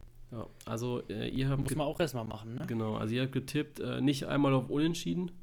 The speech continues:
Speaker 1: ähm, aber ihr habt auf Frankfurt,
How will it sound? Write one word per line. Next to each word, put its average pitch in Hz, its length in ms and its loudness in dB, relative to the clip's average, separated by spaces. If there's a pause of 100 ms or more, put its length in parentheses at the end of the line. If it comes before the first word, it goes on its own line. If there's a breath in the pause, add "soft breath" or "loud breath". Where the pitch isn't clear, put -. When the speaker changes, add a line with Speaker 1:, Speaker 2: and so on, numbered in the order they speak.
(1200 soft breath)
Speaker 1:
ähm, 135 320 6
aber 139 400 2
ihr 127 220 0
habt 139 360 -2
auf 131 640 0
Frankfurt, 156 920 0